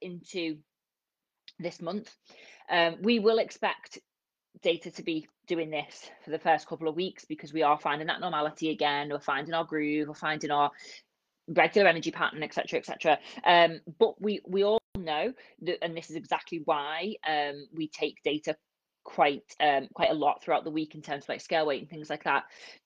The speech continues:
that scale weight spikes can happen for a multitude of reasons. Um, and it could literally be that you are bang on with everything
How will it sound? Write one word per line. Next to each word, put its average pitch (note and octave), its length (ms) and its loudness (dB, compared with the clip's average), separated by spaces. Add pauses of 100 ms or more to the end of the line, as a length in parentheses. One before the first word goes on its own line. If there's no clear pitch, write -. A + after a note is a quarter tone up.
that G3 160 6
scale F#3+ 280 8
weight F#3+ 200 2
spikes - 400 -4
can F3+ 160 -14
happen E3 360 -10
for E3 380 2
a E3 220 0 (180)
multitude D#3+ 380 -8
of D#3+ 100 -8
reasons. D#3 560 -8
Um, D#3 340 4
and E3+ 120 2
it - 100 -4
could - 240 -2
literally F3 460 0
be E3 200 2
that D#3+ 160 -6
you D#3+ 140 0
are D3+ 260 6 (220)
bang D#3+ 240 4
on D3+ 160 4
with D#3 180 -2
everything D#3+ 400 0